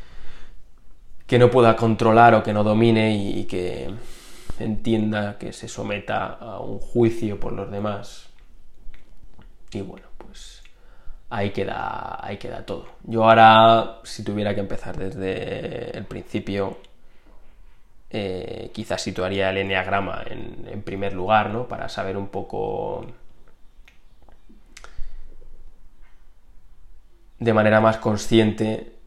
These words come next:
el punto de partida que, que tiene cada persona y poco a poco ya con estas herramientas que, que profundizan en la consciencia,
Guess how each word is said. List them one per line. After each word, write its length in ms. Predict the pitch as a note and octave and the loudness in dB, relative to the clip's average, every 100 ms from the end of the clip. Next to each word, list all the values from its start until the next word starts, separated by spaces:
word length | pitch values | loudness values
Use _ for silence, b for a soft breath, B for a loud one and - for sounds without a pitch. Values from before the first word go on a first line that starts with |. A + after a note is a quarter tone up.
| - | -6
el 300 | A2+ G2+ - - - - - - | -4 -4 -10 -16 -16 -10 -6 -4
punto 320 | - C3+ A#2 A2+ | -2 -2 2 2
de 80 | |
partida 600 | A2 G#2+ G#2 A2+ G2+ - - - - - - - - - - - - - - - | 2 0 0 0 0 -4 -8 -12 -10 -12 -14 -18 -18 -18 -18 -18 0 0 0 -6
que, 1000 | - G#3 - - - - - - - - F2+ | -4 -4 -4 -6 -8 -10 -12 -16 -16 -16 -10
que 100 | G2+ | -8
tiene 260 | - G#2 | -4 -6
cada 220 | G2 G2+ G2+ | -2 -2 -2
persona 520 | - - G#2 G2+ - - | -6 -6 -6 -6 -8 -10
y 320 | A#2 - - - - - - - - - b b b b b - | -10 -8 -12 -14 -14 -14 -14 -16 -14 -2 b b b b b -6
poco 220 | - A2+ | 2 4
a 80 | A2 | 4
poco 260 | - G#2+ G#2 | 4 2 2
ya 260 | G#2 G#2 | 0 0
con 300 | - G#2+ G#2 | 0 -4 -4
estas 280 | G#2+ - G#2 | -6 -4 -2
herramientas 720 | G#2+ G2+ G#2+ G#2+ G#2 G2+ - | -2 -2 0 0 0 0 -2
que, 600 | - - - - - - - - - | 8 12 12 12 10 4 4 2 2
que 600 | - - - - - - | -2 -6 -8 -8 -10 -8
profundizan 600 | - - G2+ G#2 G2+ G2+ | -6 -2 0 0 -2 -4
en 100 | G2+ | -2
la 120 | G2+ | 4
consciencia, 920 | G2+ G2 - A#2 A2+ - A#2+ A#2 B2 | 6 8 6 8 4 4 2 2 0